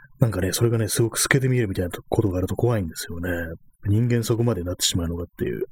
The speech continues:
まあ、要は、そのTwitter上でね、すごく正しいことだとか、まあ、意識高く、まあ、意識高くってちょっと揶揄っぽい意味じゃなくて、普通にまあ、意識高いというか、まあ、アンテナをね、張ってて、こう、まあ、差別とかに反対してるとか、そういう人がいて、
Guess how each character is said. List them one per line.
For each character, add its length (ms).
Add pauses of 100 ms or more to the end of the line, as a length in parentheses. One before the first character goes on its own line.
(260)
ま 100
あ、 60
要 100
は、 300 (720)
そ 120
の 100
Twitter 400
上 140
で 80
ね、 100
す 100
ご 40
く 60
正 240
し 20
い 60
こ 100
と 100
だ 80
と 80
か、 200
ま 120
あ、 20 (520)
意 80
識 220
高 240
く、 160 (180)
ま 80
あ、 40
意 20
識 160
高 160
く 80
っ 20
て 100
ち 80
ょ 40
っ 20
と 60
揶 80
揄 120
っ 80
ぽ 120
い 60
意 40
味 60
じ 100
ゃ 40
な 40
く 80
て、 140
普 100
通 160
に 80
ま 80
あ、 60
意 60
識 260 (240)
高 180
い 60
と 80
い 40
う 60
か、 160 (300)
ま 160
あ、 40
ア 40
ン 60
テ 120
ナ 80
を 60
ね、 80
張 80
っ 40
て 140
て、 140
こ 320
う、 40 (920)
ま 80
あ、 20
差 160
別 160
と 100
か 40
に 60
反 140
対 140
し 60
て 80
る 80
と 120
か、 100
そ 160
う 20
い 40
う 20
人 140
が 200 (360)
い 100
て、 280